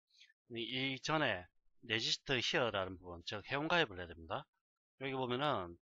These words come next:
빨간색으로 표시가 되어 있는 부분 있죠. 빨간색으로 표시가 되어 있는 부분 다 기입을 하시고, 여기 보면은, 어,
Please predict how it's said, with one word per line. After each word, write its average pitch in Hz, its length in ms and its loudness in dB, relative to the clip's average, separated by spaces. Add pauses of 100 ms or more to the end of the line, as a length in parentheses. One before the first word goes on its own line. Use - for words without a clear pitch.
(140)
빨간색으로 151 520 2
표시가 156 340 0
되어 120 140 0
있는 104 180 -2
부분 92 220 -12
있죠. 92 400 -4
빨간색으로 147 440 -2
표시가 151 340 -2
되어 120 120 0
있는 107 180 -2
부분 98 200 -14
다 101 160 -2
기입을 135 360 -4
하시고, 107 480 -4 (580)
여기 120 180 -4
보면은, 101 640 -4 (480)
어, 90 600 -14